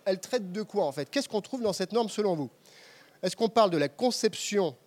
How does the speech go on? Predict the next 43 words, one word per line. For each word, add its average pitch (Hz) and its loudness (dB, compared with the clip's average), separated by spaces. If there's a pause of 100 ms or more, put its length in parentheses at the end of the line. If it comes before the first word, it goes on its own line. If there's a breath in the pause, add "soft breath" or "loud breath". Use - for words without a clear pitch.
(140)
des 135 -6
E 135 -4
P 151 -2
I, 262 -2
du 143 -12
marquage 202 4 (100)
des 139 -4
E 139 -4
P 165 -2
I 277 -2
et 160 -2
de 139 -2
la 139 2
déclaration 190 0
des 190 0
E 240 -2
P 196 -2
I ? 123 -4
Vous 123 -8
avez 185 -2 (760)
un, 220 2
deux 170 -4
ou 180 -10
trois 175 -6
choix 143 -10
possibles. 170 -8 (1900 soft breath)
La 170 0
première, 214 2
c'est 156 -6
la 151 2
une, 254 0 (380)
la 185 -2
deuxième, 196 -2
c'est 170 -6
la 165 2
deux, 233 -2
la 160 -2
troisième, 220 2
c'est 247 2
la 233 6
trois. 135 0
Alors, 180 0
un 196 2